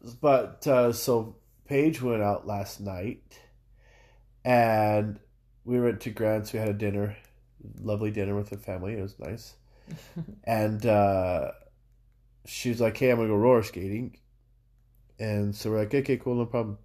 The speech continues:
Speaker 1: So then on the way home, Allie called her, and we're like, "Hey, what are you doing?"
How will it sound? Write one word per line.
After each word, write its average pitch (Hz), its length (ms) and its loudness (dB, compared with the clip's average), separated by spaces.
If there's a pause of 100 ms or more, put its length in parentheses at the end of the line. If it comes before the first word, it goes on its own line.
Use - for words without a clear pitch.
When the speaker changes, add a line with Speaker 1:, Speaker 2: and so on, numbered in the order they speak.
(920)
Speaker 1:
So - 160 4
then 135 100 8
on 131 80 6
the 131 60 4
way 123 120 6
home, 127 720 6 (640)
Allie 113 180 0
called 107 320 0
her, 110 340 0 (600)
and 107 640 0 (380)
we're 113 140 -2
like, 107 120 -2
"Hey, 151 120 6
what 139 80 8
are 131 40 8
you 131 40 6
doing?" 131 320 4